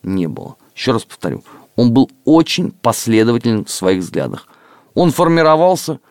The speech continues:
как личность в эпоху Сталина. И та двадцатиминутная беседа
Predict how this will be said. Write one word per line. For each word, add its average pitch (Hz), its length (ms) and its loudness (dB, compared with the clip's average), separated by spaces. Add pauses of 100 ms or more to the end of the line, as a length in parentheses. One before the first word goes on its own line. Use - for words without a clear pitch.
как - 240 -4
личность 147 500 0
в 113 80 0
эпоху 110 320 -4
Сталина. - 540 -8 (400)
И 120 100 -2
та 196 280 0
двадцатиминутная 170 960 0
беседа 135 720 2